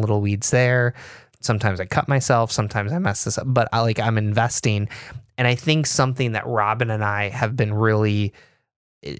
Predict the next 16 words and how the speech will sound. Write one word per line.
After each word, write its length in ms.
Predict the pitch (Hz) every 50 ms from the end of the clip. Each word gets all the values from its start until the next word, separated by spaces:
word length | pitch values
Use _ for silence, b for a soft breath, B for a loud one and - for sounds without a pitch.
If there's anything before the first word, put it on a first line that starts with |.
| - - -
it's 240 | - 123 117 - -
a 40 | 113
gift 440 | 104 110 113 123 127 135 - -
and 100 | 127 110
a 80 | 104 101
curse 300 | - - - 123 135 -
for, 160 | - 165 151
like, 340 | - - 135 120 117 110 -
is 140 | 120 107 110
our 120 | 104 101
consistency. 880 | - - - 104 - - 123 117 - - 113 107 107 - - 104 107
There's 180 | 110 165 208 -
certain 300 | - - 180 208 190 160
things 240 | - 139 120 110 -
that 140 | 104 - 107
we 380 | 113 117 117 117 113 110 113